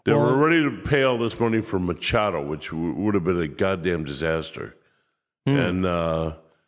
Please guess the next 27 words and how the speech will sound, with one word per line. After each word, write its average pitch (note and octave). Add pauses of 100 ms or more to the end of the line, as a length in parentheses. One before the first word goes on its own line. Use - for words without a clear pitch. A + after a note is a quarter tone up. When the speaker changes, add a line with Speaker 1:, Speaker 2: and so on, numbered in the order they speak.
(300)
Speaker 1:
you C3
know, B2
for A#2+
that A#2+
kind A2
of G2
money, A2+
I D#2+
mean, F2+
you G2+
can G2+
go G2+
to F#2+
the F2
Dominican E2+
Republic D#2+
or A#1
Cuba E2
or, C#2 (800)
and, F2
and D2+
buy F2+ (260)
a E2
bunch F2
of, D2+ (240)
you E2+
know, C#2+